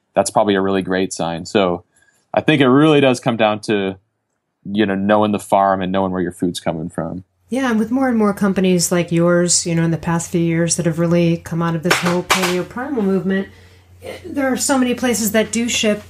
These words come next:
Speaker 2: across the U S. I know California's probably got more than some other states,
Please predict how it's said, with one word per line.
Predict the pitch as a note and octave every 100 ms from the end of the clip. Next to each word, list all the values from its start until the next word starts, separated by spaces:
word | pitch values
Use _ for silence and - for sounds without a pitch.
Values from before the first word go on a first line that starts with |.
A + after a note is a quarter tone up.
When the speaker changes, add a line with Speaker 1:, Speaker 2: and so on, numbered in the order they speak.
| -
Speaker 2:
across | G3 G#3 F#3 -
the | F#3
U | F3
S. | F#3 F3+
I | F3+
know | F3
California's | F3 E3+ D#3+ F3+ F3 E3+
probably | - E3+ D#3+
got | D#3+
more | E3 E3 E3
than | D#3+
some | D#3+ E3+
other | E3 E3+
states, | - E3+ E3+ -